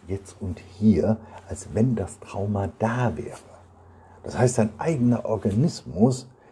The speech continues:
rafft es dann nicht, dass die Sache eine vergangene Sache ist,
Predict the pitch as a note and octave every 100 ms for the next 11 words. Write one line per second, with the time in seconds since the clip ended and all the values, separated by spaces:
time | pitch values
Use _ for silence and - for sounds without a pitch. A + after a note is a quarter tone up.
0 | - - - A2+ B2+ - B2 - A2 F#2
1 | F2 E2+ B2 B2+ - - - _ - -
2 | _ F#2+ - - G2 D#2+ D#2 A#2+ A#2 -
3 | - F#2+ F2 F2 - A#2+ B2+ A2+ D#2 D2
4 | - - - - - A#2+ -